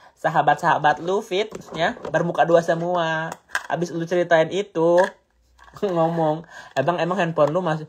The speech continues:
nggak disadap?" <laughs> Ya kan? "Emang di sana nggak, di itu lu, C C T V lu nggak bi-, C C T V lu nggak bisa di itu?"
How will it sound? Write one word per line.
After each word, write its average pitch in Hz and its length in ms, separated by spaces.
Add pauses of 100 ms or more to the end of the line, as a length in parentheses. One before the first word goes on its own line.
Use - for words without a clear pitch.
(200)
nggak 127 220
disadap?" 123 640
<laughs> - 20 (2750)
Ya 147 120
kan? 180 160 (280)
"Emang 160 240
di 165 80
sana 156 240
nggak, - 400
di 139 240
itu 139 120
lu, 185 200
C 175 80
C 156 160
T 131 120
V 139 160
lu 165 120
nggak 151 160
bi-, 127 160 (160)
C - 160
C 147 160
T 143 160
V 139 160
lu 185 160
nggak 143 160
bisa 131 320
di 127 240
itu?" 127 320